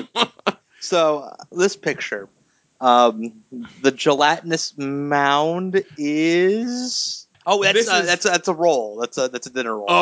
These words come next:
Speaker 1: Okay, it's a dinner roll. Okay. So this is where the hypocrisy comes in in my life.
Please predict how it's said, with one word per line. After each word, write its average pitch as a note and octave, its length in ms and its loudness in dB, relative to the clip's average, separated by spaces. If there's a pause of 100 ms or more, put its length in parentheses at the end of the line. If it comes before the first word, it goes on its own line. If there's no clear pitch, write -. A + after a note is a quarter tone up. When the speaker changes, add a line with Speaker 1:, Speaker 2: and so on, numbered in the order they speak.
Speaker 1:
Okay, C3 300 -2
it's D3 160 2
a D3+ 60 -2
dinner D3+ 320 2
roll. G2+ 320 -4
Okay. B2+ 360 -2 (440)
So D#3+ 220 2
this G#3+ 240 0
is G3 100 -4
where F#3+ 120 4
the E3 80 0
hypocrisy D#3 840 -2
comes C3+ 320 0
in A#2+ 100 4
in A2+ 100 0
my A2 140 0
life. F#2 420 -4